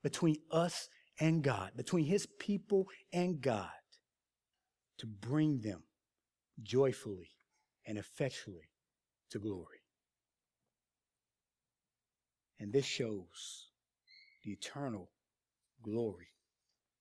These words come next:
of Christ. Not only his eternal glory as the eternal gri-, uh,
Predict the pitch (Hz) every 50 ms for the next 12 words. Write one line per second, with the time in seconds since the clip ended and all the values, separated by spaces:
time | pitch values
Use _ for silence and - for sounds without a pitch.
0 | _ _ _ _ - - - - - - 143 139 143 127 107 95 - - - -
1 | _ _ _ _ _ _ _ _ _ _ _ _ _ _ _ _ _ _ _ _
2 | - 127 127 135 143 147 143 143 139 120 123 127 123 123 - - - 143 143 143
3 | 131 117 120 120 117 107 98 - - - _ _ _ _ _ _ _ _ _ _
4 | _ _ - - 113 113 120 110 107 - - - 147 135 117 101 92 92 85 -
5 | - _ _ - 120